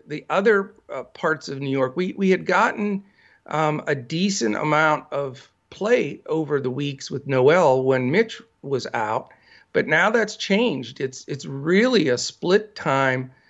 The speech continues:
with, uh, Taj Gibson, who's getting nice minutes. I wouldn't play him, but he's getting nice minutes and finishing games. And, uh, like you said, right now, that Knicks back, backcourt, it's hilarious. There's, there's six guys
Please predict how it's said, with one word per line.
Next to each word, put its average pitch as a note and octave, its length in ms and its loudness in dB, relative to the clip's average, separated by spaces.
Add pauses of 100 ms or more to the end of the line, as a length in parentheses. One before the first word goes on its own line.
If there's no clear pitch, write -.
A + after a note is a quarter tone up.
(200)
with, C3+ 420 0
uh, B2+ 140 0
Taj D#3+ 380 0
Gibson, D3+ 540 -6
who's D3+ 180 -8
getting D3+ 360 -2
nice D3+ 340 0
minutes. E3 380 -2
I C#3 120 -2
wouldn't D#3+ 340 2
play C#4+ 340 0
him, C#3+ 240 -4 (420)
but D3+ 140 0
he's C#3+ 180 -4
getting D#3+ 320 -2
nice D3+ 380 0
minutes C#3+ 380 -2
and - 140 -10
finishing C3+ 460 -6
games. C#3 540 -2 (520)
And, D#3 360 4
uh, - 140 -2
like F#3 340 2
you F3+ 120 2
said, D3+ 280 2
right F#3 300 0
now, F#3 260 0
that F3 280 0
Knicks F3+ 280 -8
back, D3 380 -4 (580)
backcourt, F#3+ 520 -4
it's - 160 -12
hilarious. D#3+ 560 -2
There's, D#3+ 320 -2 (340)
there's F3 200 0
six - 480 -6
guys D#3+ 760 -2